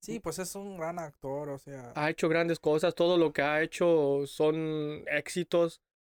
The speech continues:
Speaker 2: No, no ha hecho nada que hayas dicho tú, "No vale la pena". Ha hecho película, la, la mejor...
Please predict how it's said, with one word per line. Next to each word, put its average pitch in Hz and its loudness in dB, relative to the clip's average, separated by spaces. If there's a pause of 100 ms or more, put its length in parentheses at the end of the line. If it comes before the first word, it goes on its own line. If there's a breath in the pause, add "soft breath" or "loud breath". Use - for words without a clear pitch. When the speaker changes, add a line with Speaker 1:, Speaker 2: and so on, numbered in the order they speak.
(240)
Speaker 2:
No, 156 2
no 156 2
ha 165 2
hecho 165 2
nada 156 0
que 147 -2
hayas 147 2
dicho 151 -2
tú, 151 0
"No 151 2
vale 151 2
la 135 0
pena". 160 0 (720)
Ha 147 -2
hecho 165 -2
película, 151 0
la, 147 -2
la 147 -2
mejor... 160 2